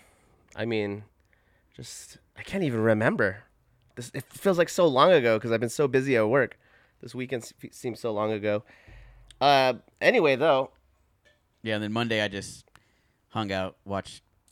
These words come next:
Speaker 2: Seahawks football at home.
Speaker 1: Yeah, you had to wait for the night game. It is,
Speaker 2: Yeah.
Speaker 1: I, I had the night game last week. You guys had it this week. Uh, it's kinda like being on prime time.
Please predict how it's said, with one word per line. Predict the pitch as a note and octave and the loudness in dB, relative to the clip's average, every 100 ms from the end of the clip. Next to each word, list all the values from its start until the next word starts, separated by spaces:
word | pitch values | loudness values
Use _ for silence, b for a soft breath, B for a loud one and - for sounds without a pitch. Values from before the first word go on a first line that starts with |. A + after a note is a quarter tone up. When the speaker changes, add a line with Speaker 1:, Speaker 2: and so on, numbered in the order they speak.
| _ _ _ _ _ - | _ _ _ _ _ -12
Speaker 2:
Seahawks | G#2 F2+ - | -8 -8 -8
football | F#2 E2 D#2+ | -12 -10 -10
at | F2 | -10
home. | D#2 F2 - | -12 -14 -16
Speaker 1:
Yeah, | A2+ C3 | -4 0
you | C#3 | 2
had | C3 | 4
to | B2+ | 4
wait | C3 | 0
for | C3 | 0
the | A#2 | 2
night | A#2 C3 | 4 4
game. | C3 A#2 | 4 4
It | B2 | 2
is, | B2+ A2+ | 0 -2
Speaker 2:
Yeah. | G2 C3 | 0 2
Speaker 1:
I, | D3 | 4
I | C#3 | 4
had | D#3+ | 2
the | D3 | 4
night | D3 C#3+ | 4 4
game | C#3 C3 B2+ - _ | 2 2 -2 -8 _
last | C3 C#3+ C#3+ | 6 6 6
week. | B2+ A#2 | -2 -2
You | A2+ A#2 | -2 -2
guys | A#2 | 0
had | A#2+ A2+ | 2 2
it | A2 - | 2 -4
this | A2 - | -12 -8
week. | G#2+ G#2 - b b b b b b b b _ - | -6 -6 -10 b b b b b b b b _ -4
Uh, | A#2 A#2 F#2+ | 0 2 0
it's | D3 D#3+ | -4 -4
kinda | - A3 C4 | -4 -2 2
like | A3 D3 - - - | 4 2 0 -12 -8
being | B2 F#3 | -2 2
on | F#3 | 2
prime | F3+ F3 F3 | 2 0 2
time. | E3 E3+ F3 F3 | 2 2 2 -2